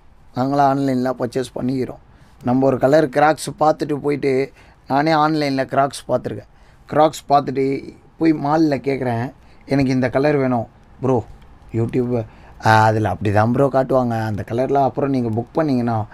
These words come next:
stock இல்லாம color மாறி வரும். நீங்க மறுபடியும் replacement பண்ணீங்க, அப்புறம் ஏதாவது ஒரு color தான் option எடுக்கணும்." ஆமா, பணத்தை கட்டினதுக்கப்புறம் என்ன ஆகும்? நம்ம குடுமி அவன் கையில, அவன் கொடுக்கறத தான் எடுத்தாகணும். நான் அப்படியா சொல்றேன்? "பிடிச்சா எடுத்துக்கோ,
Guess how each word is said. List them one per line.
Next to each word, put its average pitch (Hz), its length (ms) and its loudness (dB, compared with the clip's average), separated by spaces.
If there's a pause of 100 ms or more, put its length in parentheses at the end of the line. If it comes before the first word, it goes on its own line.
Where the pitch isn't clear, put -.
(280)
stock 156 340 2
இல்லாம 143 280 2
color 139 280 2
மாறி 131 300 0
வரும். 113 320 -4 (320)
நீங்க 147 160 0
மறுபடியும் 143 440 4
replacement 123 640 0
பண்ணீங்க, 127 260 -4 (200)
அப்புறம் 147 300 2
ஏதாவது 135 280 4
ஒரு 135 140 2
color 123 260 0
தான் 131 240 4
option 107 360 -4 (440)
எடுக்கணும்." 139 360 4
ஆமா, 208 160 6
பணத்தை 190 380 4
கட்டினதுக்கப்புறம் 175 380 2
என்ன 170 160 2
ஆகும்? 139 200 2 (320)
நம்ம 185 240 4
குடுமி 190 380 4
அவன் 160 260 2
கையில, 147 360 2 (280)
அவன் 185 220 2
கொடுக்கறத 190 680 4
தான் 143 180 -2
எடுத்தாகணும். 107 200 -8 (1400)
நான் 151 160 2
அப்படியா 160 340 2
சொல்றேன்? 147 400 -4 (840)
"பிடிச்சா 120 580 0
எடுத்துக்கோ, 170 680 2